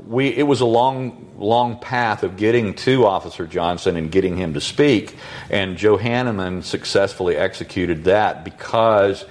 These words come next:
w-, the first thing that took place, and I met Joe in, uh, North Carolina.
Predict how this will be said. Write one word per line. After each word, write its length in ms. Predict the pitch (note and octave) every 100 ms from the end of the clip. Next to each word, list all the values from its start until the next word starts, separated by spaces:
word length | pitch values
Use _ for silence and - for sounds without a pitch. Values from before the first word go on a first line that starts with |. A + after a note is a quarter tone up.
| - - -
w-, 200 | F2+ F2+ -
the 140 | F2+ F2+
first 460 | - A2+ A#2+ A#2+ -
thing 480 | F#2 F#2+ F#2+ -
that 160 | E2+ -
took 200 | G#2 -
place, 400 | - F2 E2+ -
and 80 | F2+
I 80 | F#2+
met 280 | G2+ G2
Joe 480 | F#2 F#2+ F#2+ F#2 F#2
in, 600 | - F#2 F2+ F2+ F2 F2
uh, 240 | - E2 E2
North 280 | F2 F#2+ F#2
Carolina. 720 | - F#2 E2+ G#2+ A2+ F#2 F2